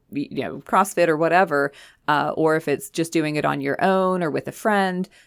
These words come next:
you know, that might be another leverage point. I've been wanting to, to spend more time with my friends. Okay, do I have a friend that would do this with me? So that's, that's a,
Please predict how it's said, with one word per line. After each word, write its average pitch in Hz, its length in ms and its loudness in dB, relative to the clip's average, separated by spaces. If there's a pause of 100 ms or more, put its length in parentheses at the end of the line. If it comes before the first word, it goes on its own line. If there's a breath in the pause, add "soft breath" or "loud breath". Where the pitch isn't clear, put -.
you 170 100 -8
know, 147 100 -2
that 147 200 0
might 156 160 -4
be 180 100 2
another 214 300 2
leverage 147 400 0
point. 139 260 -4
I've 143 120 -4
been 147 160 -4
wanting 151 320 -4
to, 143 500 -2 (220)
to 135 180 -2
spend 147 600 -4 (220 loud breath)
more 151 180 -2
time 143 260 -4
with 180 160 -6
my 214 120 -4
friends. 180 600 -2
Okay, 202 500 0 (340 loud breath)
do 196 140 6
I 196 60 8
have 208 160 0
a 202 60 2
friend 214 340 0
that 180 160 0
would 160 140 -4
do 147 140 -4
this - 240 -6
with - 220 -10
me? - 200 -12 (240 loud breath)
So 196 180 0
that's, 208 420 -2
that's 202 220 2
a, 196 100 -6